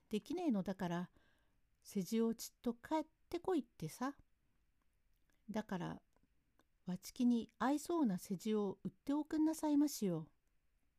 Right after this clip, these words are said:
主人。へいへい、かしこまりました。へい、待合茶屋。その戸棚の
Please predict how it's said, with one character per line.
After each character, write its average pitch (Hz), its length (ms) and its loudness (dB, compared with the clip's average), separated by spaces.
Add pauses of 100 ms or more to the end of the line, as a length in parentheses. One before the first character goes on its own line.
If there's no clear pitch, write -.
(880)
主 233 180 -4
人。 165 220 -4 (1300)
へ 240 80 4
い 202 160 2
へ 220 180 -4
い、 214 220 -2 (180)
か 185 120 -8
し - 100 -12
こ 254 120 -4
ま 285 100 4
り 294 100 2
ま 285 140 4
し - 100 -12
た。 - 140 -6 (1160)
へ 208 60 2
い、 185 380 0 (440)
待 185 400 0
合 285 240 2
茶 175 140 -8
屋。 147 220 -6 (1800)
そ - 160 0
の 285 160 6
戸 311 140 -4
棚 294 260 6
の 277 280 6